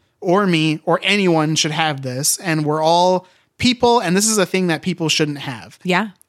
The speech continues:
Speaker 1: And I'm doing this because as a person, I feel like I can make that decision."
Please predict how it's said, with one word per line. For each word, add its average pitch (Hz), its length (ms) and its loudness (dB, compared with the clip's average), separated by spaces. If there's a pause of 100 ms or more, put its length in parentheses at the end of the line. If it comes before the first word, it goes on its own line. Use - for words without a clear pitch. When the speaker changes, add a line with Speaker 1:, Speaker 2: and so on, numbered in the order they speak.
Speaker 1:
And 156 320 0
I'm 185 340 0
doing 170 240 4
this 160 160 2
because 160 320 -2
as 160 240 0
a 156 60 -2
person, 151 500 -2
I 139 120 -14
feel 160 200 -4
like 143 140 -4
I 139 80 -6
can 143 160 -8
make 143 180 -6
that 139 220 -10
decision." 139 640 -4